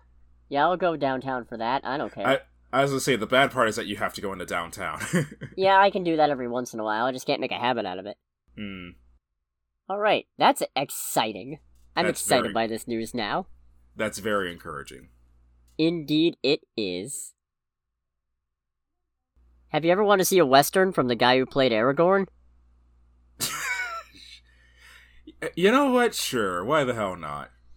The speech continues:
Speaker 1: Okay, 'cause that's what Viggo Mortensen is doing. He is directing a Western called The Dead Don't Hurt.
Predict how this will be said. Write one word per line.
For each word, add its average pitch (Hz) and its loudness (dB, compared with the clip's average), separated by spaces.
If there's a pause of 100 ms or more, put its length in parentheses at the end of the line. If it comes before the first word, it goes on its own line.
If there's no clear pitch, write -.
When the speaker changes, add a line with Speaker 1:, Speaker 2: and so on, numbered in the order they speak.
(160)
Speaker 1:
Okay, 208 6
'cause 165 0
that's 175 6
what 175 0
Viggo 180 6
Mortensen 170 0
is 147 -2
doing. 117 2
He 135 0
is 131 0
directing 147 0
a 139 2
Western 131 0
called 120 -2
The 117 -4
Dead 127 0
Don't 139 0
Hurt. 110 -8